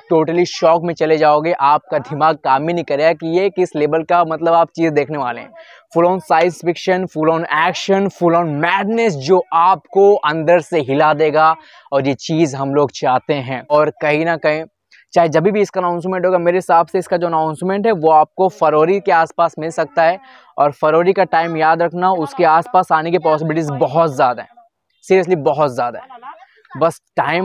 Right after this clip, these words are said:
बोल रहे हैं कि नहीं भाई, निकलते जा रहा है, कहीं ना कहीं बस वेट नहीं हो रहा है। और जैसे मैंने इस चीज़ को देखा ना कि भाई साहब, यहाँ पे अक्षय बाजी के बड़े फैन क्लब ने इस चीज़ को शेयर किया, कॉन्फिडेंस आ गया और मैं बोला, "आपके सामने शेयर करते हैं।"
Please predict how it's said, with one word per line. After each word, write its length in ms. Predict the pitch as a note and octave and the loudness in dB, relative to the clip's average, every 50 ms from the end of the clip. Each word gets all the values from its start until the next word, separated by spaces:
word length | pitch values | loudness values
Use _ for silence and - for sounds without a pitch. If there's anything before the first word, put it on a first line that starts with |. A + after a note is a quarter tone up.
| F#3+ | -4
बोल 400 | D#3+ C3+ - - - - E3 F3+ | -6 -8 -12 -16 -8 -2 0 0
रहे 100 | G3+ A#3 | 2 2
हैं 40 | A3+ | 2
कि 100 | G#3 B3 | 2 0
नहीं 140 | A3+ A#3 A#3 | 0 0 -2
भाई, 180 | G#3+ F#3 A3 A3+ | -2 0 0 0
निकलते 500 | G3+ F3 D3+ - E3+ E3 D#3+ - G#3+ G3 | 0 -2 0 0 0 2 2 2 2 2
जा 220 | E3 E3+ D#3+ E3+ | 4 4 4 2
रहा 100 | F#3 G3 | 2 0
है, 120 | G3+ G3+ | -4 -6
कहीं 180 | F#3 - F3+ F#3+ | -6 -4 -4 -4
ना 40 | F#3+ | -4
कहीं 100 | G3 G3+ | -4 -4
बस 180 | F#3+ G3 D#3 | -6 -4 -6
वेट 360 | E3 C#3 B2 C3+ E3 F3 F#3+ E3 | -6 -4 -2 0 0 0 0 0
नहीं 100 | G3 F3+ | -2 -2
हो 140 | D#3+ D3+ | 0 0
रहा 120 | D3 C#3+ D3+ | 2 0 0
है। 80 | E3 E3 _ _ _ _ _ _ _ _ _ - | -2 -4 _ _ _ _ _ _ _ _ _ -6
और 80 | C#3 D3+ | -4 0
जैसे 240 | D3 E3 D#3+ - G3+ | 0 0 0 -2 -4
मैंने 140 | F#3+ F#3+ | -4 -6
इस 60 | G3 - | -4 -2
चीज़ 160 | F#3+ F#3+ - - | -2 -4 -2 -2
को 80 | F#3+ | -2
देखा 260 | F3 D#3+ D#3+ - F#3+ | 0 0 0 0 -2
ना 80 | F#3+ F#3+ | -2 -2
कि 60 | E3 | -2
भाई 160 | D#3+ E3 E3 | -2 0 0
साहब, 180 | E3 - E3+ D#3+ | 0 -2 -2 -2
यहाँ 200 | D#3+ D#3+ E3 E3 | -2 -2 -4 -2
पे 100 | - F3+ | -2 -4
अक्षय 180 | D#3+ - - E3+ | -4 -4 -4 -2
बाजी 280 | D3+ D#3 D3+ D3+ D#3+ | 0 0 0 0 -2
के 80 | D#3+ D#3 | -6 -2
बड़े 220 | D3 D3+ D3+ E3 | 0 0 0 0
फैन 220 | D#3+ - D#3+ D3+ C#3+ | 0 -2 -4 -4 -6
क्लब 160 | E3 D#3+ D#3+ | -6 -6 -6
ने 60 | D#3+ | -8
इस 80 | D3+ - | -10 -12
चीज़ 100 | D#3+ - | -10 -10
को 80 | F3 D#3 | -10 -8
शेयर 300 | - - D#3 D#3+ E3 D#3+ | -4 0 0 0 0 0
किया, 240 | - E3 D#3 F3 - - - - _ _ - A#3 - | 0 0 0 0 -2 -6 -12 -20 _ _ -20 -20 -20
कॉन्फिडेंस 580 | - - D3 D3 D3 C#3+ C3+ D3+ E3 D#3+ - | -6 -2 -2 -2 -2 -2 -2 -4 -4 -2 0
आ 140 | D#3+ C#3 C#3 | 0 0 0
गया 200 | C#3 C#3+ D#3 E3+ | 2 2 2 0
और 180 | F3+ - C3+ C#3+ | 0 -2 -6 -8
मैं 80 | C#3+ | -6
बोला, 140 | C#3+ D3 D3+ | -4 0 2
"आपके 220 | D3 D3 - - - | 2 2 0 -4 -10
सामने 240 | - C#3+ C#3+ C#3+ | -12 -10 -12 -12
शेयर 200 | C#3+ - C#3+ C3 | -8 -8 -8 -8
करते 260 | A2+ - B2 - - | -6 -8 -10 -12 -14
हैं।" 60 | - | -20